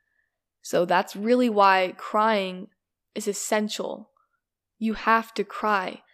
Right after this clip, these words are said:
And I'm not saying every day, "Oh, my pizza fell on the floor, let me go cry for forty-five minutes." I'm not saying that.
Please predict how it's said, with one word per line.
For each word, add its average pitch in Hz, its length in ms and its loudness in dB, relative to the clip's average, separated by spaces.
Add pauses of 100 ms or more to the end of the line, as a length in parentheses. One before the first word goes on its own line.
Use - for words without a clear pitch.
(140)
And 220 100 0
I'm 226 80 2
not 233 200 2
saying 214 400 0
every 208 300 2
day, 196 540 4 (160)
"Oh, 254 240 4
my 226 160 0
pizza 254 340 -4
fell 226 180 -4
on 208 80 0
the 202 60 -6
floor, 196 380 -2
let 196 160 -2
me 220 100 2
go 208 200 0
cry 196 340 -4
for 196 140 -8
forty-five 196 520 -4
minutes." 190 300 -8 (540)
I'm 254 100 2
not 285 160 4
saying 247 460 0
that. 180 240 -10